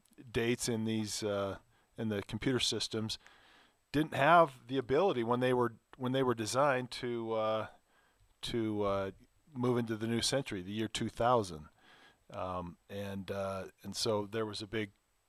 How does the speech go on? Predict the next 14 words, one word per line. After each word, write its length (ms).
kind 180
of 80
scare 680
about 320
what 220
would 120
happen. 640
It 100
was, 200
we 140
knew 260
it 20
was 120
coming. 420